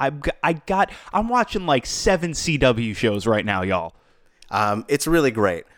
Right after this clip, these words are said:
Speaker 2: Um, yes. So I'm putting that one on the list.
Speaker 1: All right, we'll get to it. We're gonna get to,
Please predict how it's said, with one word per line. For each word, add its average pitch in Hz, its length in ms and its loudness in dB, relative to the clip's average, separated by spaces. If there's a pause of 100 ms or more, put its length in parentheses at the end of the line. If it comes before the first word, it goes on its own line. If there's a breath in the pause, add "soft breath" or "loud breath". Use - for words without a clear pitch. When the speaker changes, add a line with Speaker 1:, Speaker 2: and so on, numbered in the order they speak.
(140 soft breath)
Speaker 2:
Um, 110 720 0 (220)
yes. 117 400 -8 (100)
So 107 380 -2 (120)
I'm 113 120 -2
putting 135 340 2
that 117 220 0
one 110 120 0
on 101 140 0
the 95 80 -6
list. 82 500 -12
Speaker 1:
All 110 80 0
right, 104 180 0
we'll 120 100 2
get 131 200 0
to 104 120 -6
it. 95 40 -4
We're 123 140 -2
gonna 196 140 -2
get 180 160 0
to, 165 120 -2